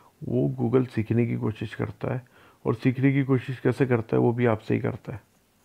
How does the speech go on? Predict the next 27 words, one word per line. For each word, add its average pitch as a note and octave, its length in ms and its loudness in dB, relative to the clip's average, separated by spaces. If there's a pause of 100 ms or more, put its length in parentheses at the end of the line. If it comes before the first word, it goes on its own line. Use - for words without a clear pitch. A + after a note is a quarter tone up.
(880)
जो B2 160 4
भी D3 100 4
आप C#3+ 140 4
लिखते B2+ 320 0
हो D3 80 4
उसको D#3+ 400 0 (3250)
मैं B2+ 480 4
या A#2+ 220 2 (140)
आप A#2+ 420 2
या A#2+ 140 4
कोई B2 260 2
और, G#2+ 400 2 (480)
हम D3 120 2
उसको D#3 340 2
सही, B2+ 480 0 (200)
आपकी A#2+ 400 2
हैंडराइटिंग B2 640 2
को B2+ 120 -4
समझने B2+ 560 2
के A#2+ 120 -2
लिए A#2+ 380 0 (480)
उसको D3 460 2
कीबोर्ड C3+ 680 2
से, C3+ 380 4
अ, A#2+ 120 -2 (640)
लिख B2 320 2 (100)
के B2+ 240 2